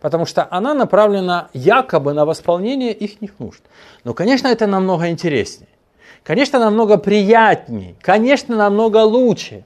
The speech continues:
потому что это направлено на то, чтобы мои нужды были восполнены. И в период младенчества это гиперважно. Но не всегда же нужно оставаться младенцем. Я согласен, да, я тоже, когда пришел в церковь,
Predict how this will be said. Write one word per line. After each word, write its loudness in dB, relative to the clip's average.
потому -4
что 0
это 2
направлено 2
на 2
то, 2
чтобы 2
мои 4
нужды 4
были 2
восполнены. 4
И 4
в -8
период 2
младенчества 0
это -2
гиперважно. 0
Но -8
не -6
всегда -2
же -8
нужно -4
оставаться -2
младенцем. -8
Я -8
согласен, -6
да, -2
я -4
тоже, -2
когда -4
пришел -6
в -12
церковь, -4